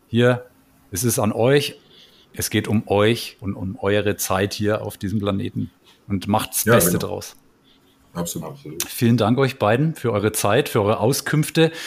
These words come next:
Speaker 1: wünschen euch sehr viel Erfolg. Ähm,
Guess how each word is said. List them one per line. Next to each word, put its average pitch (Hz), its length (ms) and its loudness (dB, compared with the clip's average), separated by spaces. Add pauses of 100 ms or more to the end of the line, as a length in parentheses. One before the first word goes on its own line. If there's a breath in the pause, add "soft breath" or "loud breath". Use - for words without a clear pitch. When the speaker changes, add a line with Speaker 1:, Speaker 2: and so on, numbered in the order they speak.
(160 loud breath)
Speaker 1:
wünschen 123 260 4
euch 120 140 4
sehr 120 220 4
viel 135 200 2
Erfolg. 131 600 4 (500 loud breath)
Ähm, 117 360 4